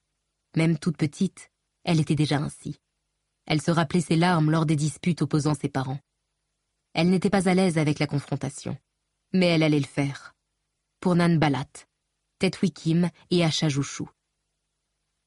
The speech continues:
Ses frères dépendaient d'elle. Elle appuya les mains contre ses cuisses pour les empêcher de trembler, inspirant et expirant. Au bout de quelques minutes,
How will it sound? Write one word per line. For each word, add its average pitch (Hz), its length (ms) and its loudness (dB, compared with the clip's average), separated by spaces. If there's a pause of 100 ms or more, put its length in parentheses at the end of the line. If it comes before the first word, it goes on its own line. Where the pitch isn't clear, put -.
(160)
Ses 196 120 0
frères 190 340 0
dépendaient 147 380 0
d'elle. 143 360 -4 (680)
Elle 156 140 2
appuya 151 380 0
les 170 120 2
mains 175 160 2
contre 147 260 -6
ses 143 140 -4
cuisses - 340 -6
pour 151 140 -2
les 143 160 0
empêcher 156 320 -2
de 143 80 0
trembler, 139 500 -4 (400)
inspirant 160 720 -2
et 165 180 0
expirant. 147 500 -6 (1120)
Au 180 80 2
bout 196 120 4
de 202 100 2
quelques 185 220 0
minutes, 160 540 0